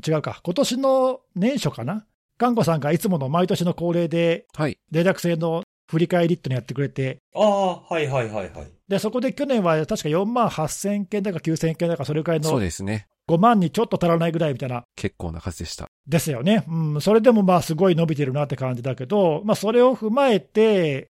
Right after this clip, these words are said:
Speaker 1: まあ、今年の年末、二千二十六年末には何件になってるかっていうふうに予測が出てる、出てるかというと、
Speaker 3: うん。
Speaker 1: 予測に幅があるんだけど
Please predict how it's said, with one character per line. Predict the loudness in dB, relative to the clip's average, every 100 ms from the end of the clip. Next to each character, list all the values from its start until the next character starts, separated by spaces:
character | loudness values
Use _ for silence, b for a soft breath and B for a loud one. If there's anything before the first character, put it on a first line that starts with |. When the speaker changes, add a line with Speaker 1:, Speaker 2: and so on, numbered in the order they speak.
| _ _ _ _ _
Speaker 1:
ま | -6
あ、 |
今 | -2
年 | -2 0
の | 2 2 2 0
年 | 0 2 2 0
末、 | -2 -2
二 | -4
千 | -2 -2
二 | -2
十 | -2
六 | -4 -4 -4
年 | -2 0 0
末 | -2
に | -2
は | -2 -2 -8 _ _
何 | 0 0 0
件 | -2
に | -2
な | -4
っ | -6
て | -8
る | -4
か | -6
っ | -6
て | -8
い |
う | -8
ふ |
う |
に | -8 -10 -16 _
予 | -8
測 | -8 -8
が | -6
出 | -6
て | -6
る、 | -8 -10
出 | -6
て |
る | -6
か | -6 -8
と | -10 -12
い | -10 -8
う | -6
と、 | -4 2 4 4 0 -8
Speaker 3:
う | -14
ん。 | -12 -12 -16 -18 -2
Speaker 1:
予 | 0
測 | 0 0
に |
幅 | 0 2 2
が | 6 6 4 2
あ |
る | 0 0
ん |
だ | -4
け | -6 -2
ど | 0 0 -2